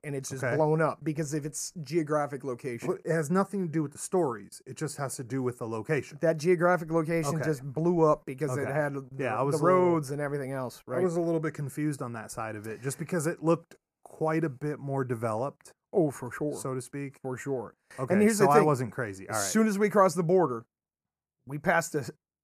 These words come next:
Speaker 1: we passed a sign on this two-lane road that said, "McCoy Stolen Pig Lane."
Speaker 2: Right.
Speaker 1: And it was this dirt <laughs> road.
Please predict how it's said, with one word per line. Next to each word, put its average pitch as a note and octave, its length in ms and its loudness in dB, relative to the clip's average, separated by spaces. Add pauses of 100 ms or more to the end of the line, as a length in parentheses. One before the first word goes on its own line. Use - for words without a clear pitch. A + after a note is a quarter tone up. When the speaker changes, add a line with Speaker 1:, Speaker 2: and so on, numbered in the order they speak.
(180)
Speaker 1:
we C#3+ 140 -6
passed E3 260 0
a E3 60 -2
sign E3+ 380 2
on C#3+ 100 -4
this C3+ 140 -8
two-lane D#3+ 400 0
road E3+ 320 6
that C3+ 140 -4
said, C3 380 -4 (720)
"McCoy E3 540 4
Stolen E3 580 2
Pig E3+ 280 0
Lane." C#3+ 500 -2 (180)
Speaker 2:
Right. A2 340 -4 (140)
Speaker 1:
And D3 100 -2
it F3 60 4
was D#3+ 160 4
this C#3 140 -4
dirt D#3+ 300 2
<laughs> E3 40 -20
road. D3+ 160 0